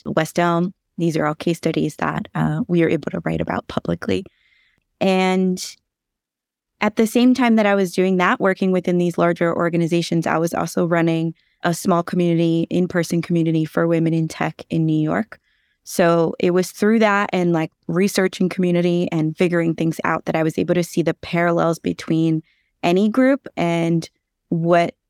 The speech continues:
communities have in common and communities that work well have in common in these, like, two very different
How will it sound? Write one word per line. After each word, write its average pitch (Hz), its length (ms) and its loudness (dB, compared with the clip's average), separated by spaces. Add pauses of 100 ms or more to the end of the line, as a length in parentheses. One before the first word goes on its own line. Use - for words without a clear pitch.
(260)
communities 180 540 0
have 165 180 -2
in 165 120 2
common 175 420 0
and 165 100 0
communities 165 460 0
that - 160 -4
work 165 260 -2
well 156 160 0
have 170 220 -2
in 190 100 2
common 208 360 4
in 175 140 2
these, 165 220 -2
like, - 300 -6 (220)
two 196 260 0
very 170 300 2
different 160 500 -4